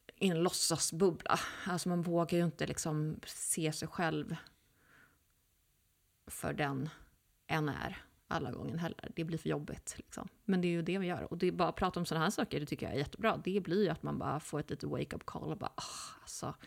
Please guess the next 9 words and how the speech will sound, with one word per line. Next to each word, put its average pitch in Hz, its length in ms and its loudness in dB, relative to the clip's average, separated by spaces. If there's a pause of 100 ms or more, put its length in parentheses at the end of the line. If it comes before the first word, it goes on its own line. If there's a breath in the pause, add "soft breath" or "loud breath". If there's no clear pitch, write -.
(600 loud breath)
vi 175 200 2
är 170 160 4
en 160 140 2
så 165 200 2
jävla 165 680 4
fast - 440 -2
i 147 60 0
våra 151 200 -2
egna 147 520 -2